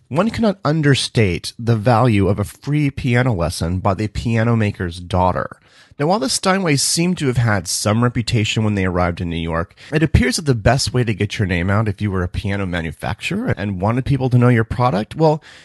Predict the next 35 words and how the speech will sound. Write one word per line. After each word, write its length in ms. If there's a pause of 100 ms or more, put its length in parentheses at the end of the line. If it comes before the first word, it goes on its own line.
(140)
it 40
was 220
to 60
make 260
exceptionally 840
good 400
instruments 720
and 160
then 140 (100)
enter 240
them 360 (120)
in 140
competitions. 1080 (220)
There's 180
nothing 300
New 60
Yorkers 340
liked 180
more 300
than 80
having 300
a 60
blue 360
ribbon 280
panel 400
telling 280
them 120
exactly 640
what 180
to 80
buy. 400 (180)
And 160
so 160
it 80
was 340